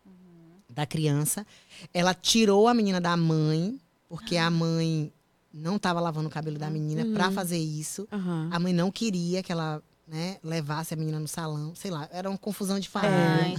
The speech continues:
Speaker 1: Ah,
Speaker 3: a gente
Speaker 1: entendi.
Speaker 3: deixa
Speaker 1: Aham.
Speaker 3: quieto, a
Speaker 2: É.
Speaker 3: gente nem
Speaker 2: Ela não me... Eu tirei foto do antes e depois, mas ela não me permitiu postar.
Speaker 1: Postar,
Speaker 3: Aham.
Speaker 1: aham.
Speaker 2: Ah, então,
Speaker 1: Você tem
Speaker 2: aqui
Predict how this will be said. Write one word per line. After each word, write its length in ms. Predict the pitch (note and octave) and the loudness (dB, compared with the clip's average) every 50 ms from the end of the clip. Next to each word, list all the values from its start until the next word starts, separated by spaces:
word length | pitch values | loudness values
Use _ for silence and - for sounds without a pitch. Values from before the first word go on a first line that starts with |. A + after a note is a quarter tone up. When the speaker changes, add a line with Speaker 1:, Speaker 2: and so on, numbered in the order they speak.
| - | 2
Speaker 1:
Ah, 80 | - A#3 | 4 4
Speaker 3:
a 40 | G#3+ | 6
gente 180 | G#3+ A3 G#3+ | 6 6 6
Speaker 1:
entendi. 160 | A3+ A3 - - | 6 6 6 6
Speaker 3:
deixa 260 | G3+ G#3 G#3 - A#3 | 6 6 8 6 4
Speaker 1:
Aham. 140 | G3 G#3+ A#3 | 4 4 4
Speaker 3:
quieto, 420 | A3 G#3 F#3+ G3+ G#3+ G#3+ G#3+ G#3+ G#3+ | 6 6 8 8 6 6 6 6 6
a 60 | G#3+ | 6
Speaker 2:
É. 220 | G3+ G3 F3+ E3+ D#3 | 6 6 6 4 2
Speaker 3:
gente 220 | - - G#3 - - - - - G3+ | 0 -2 -4 -4 -6 -12 -16 -12 -6
nem 180 | A3 G#3+ A3 A3+ | 0 4 6 6
Speaker 2:
Ela 180 | B3 - G#3 G#3+ | 8 8 8 8
não 200 | G#3+ G#3+ A3+ A#3+ | 8 8 6 6
me... 100 | B3+ - - F3+ | 4 4 8 8
Eu 120 | A#3 A#3+ | 8 10
tirei 340 | A3 - C4+ A3 A3 A#3 B3+ | 10 8 8 8 8 8 6
foto 560 | - - - G#3 G3 F#3+ F#3+ G#3 - - A3+ | 4 4 6 6 8 8 8 6 4 2 -2
do 160 | G3 F#3+ F#3+ F3 | 0 2 2 2
antes 180 | F3+ F3+ - | 2 0 0
e 40 | F3+ | -2
depois, 280 | F3+ F3 - - F3 F3 | -2 -2 -2 -2 0 0
mas 120 | F3+ F3 | 0 0
ela 160 | F3 F3+ F3+ F3+ | 0 0 0 2
não 160 | F3+ F#3 G3+ | 2 2 2
me 80 | A3+ A#3 | 0 0
permitiu 420 | - A3 G#3 G3+ F#3+ - - F#3 E3+ | 0 0 0 0 0 -2 -4 -6 -4
postar. 500 | F3+ E3+ D#3+ - - - D3+ C#3+ C#3+ C#3 | -4 -4 -4 -6 -6 -6 -8 -6 -6 -4
Speaker 1:
Postar, 280 | G3+ G#3+ G#3 F#3+ F#3 | -4 -2 -2 0 0
Speaker 3:
Aham. 280 | F3+ F3 E3 E3 E3 E3+ F#3+ | 0 0 0 0 0 0 -2
Speaker 1:
aham. 200 | F#3+ F#3+ G3 G3+ - _ _ _ _ | -2 -4 -8 -10 -14 _ _ _ _
Speaker 2:
Ah, 360 | E3+ E3 E3 E3+ E3+ E3+ F3 E3+ | -10 -8 -6 -6 -6 -6 -6 -6
então, 760 | F#3 F#3 G3 - - F#3+ F3 F3 F3+ F#3 G3+ G#3 G#3 G#3 - - _ _ _ _ _ _ _ _ _ _ _ _ _ - F3 G3 G#3+ | -6 -4 -4 -2 -2 0 0 0 0 0 0 0 -2 -2 -4 -8 _ _ _ _ _ _ _ _ _ _ _ _ _ 0 0 0 2
Speaker 1:
Você 160 | - - G#3 | 0 -2 -2
tem 240 | - - A3+ A3+ A3 | 2 2 4 4 4
Speaker 2:
aqui 60 | G3+ | 4